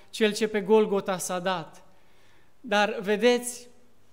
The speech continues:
am cântat cântarea aceasta, am stat și m-am gândit la cântarea aceasta, „Nu-i alt Iisus adevărat decât cel unul, unul,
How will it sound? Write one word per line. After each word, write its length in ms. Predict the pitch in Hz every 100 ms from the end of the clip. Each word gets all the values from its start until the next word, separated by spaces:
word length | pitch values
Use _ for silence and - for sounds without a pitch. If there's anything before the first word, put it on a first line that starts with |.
| - - - - - - - - - -
am 240 | 226 233
cântat 480 | 233 240 233 254 247
cântarea 380 | 208 190 190 185
aceasta, 360 | 185 196 190 208
am 60 |
stat 240 | 202 240 226
și 100 | 208
m-am 200 | 196 190
gândit 200 | 196 190
la 120 | 180
cântarea 400 | 180 175 180 175
aceasta, 560 | 165 185 175 - 175 - - -
„Nu-i 180 | 214 226
alt 180 | 226 226
Iisus 520 | 196 - 233 240 240
adevărat 640 | 220 196 170 190 196 233
decât 280 | 202 214 226
cel 260 | 233 214 214 240
unul, 420 | 226 233 214 220
unul, 560 | 226 226 254 269 269